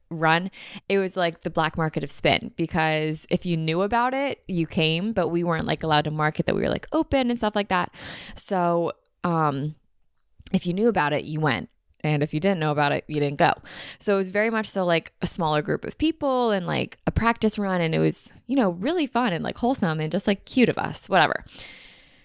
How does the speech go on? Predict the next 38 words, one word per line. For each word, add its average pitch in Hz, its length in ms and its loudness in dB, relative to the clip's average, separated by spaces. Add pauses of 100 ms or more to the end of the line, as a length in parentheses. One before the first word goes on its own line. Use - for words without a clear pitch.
(420)
So 262 420 2
this 277 340 -2
year 214 360 4
I'm 214 100 -2
going 202 240 2
really 160 200 2
big. 151 340 0
Like, 165 180 -2
I 160 60 0
have 160 160 2
much - 360 -2
larger 139 300 2
staff 311 680 0
and, 170 400 -2 (160)
you 185 140 -2
know, 156 140 0
we're, 180 140 0
like, 170 180 0 (160)
doing 170 240 2
everything 240 640 0
and 147 260 -4 (180)
I'm, 220 300 2
I'm 226 80 -2
going 226 220 2
big. - 280 -4 (1200)
So 196 180 0
with 214 200 -2
that, 165 280 0
my 175 140 -2
mind 170 300 0
is 214 200 -2
literally, 165 360 2
like, 160 240 -2
in 180 40 2
a 170 60 2
million 160 380 0
different 160 260 -2
places, 190 480 0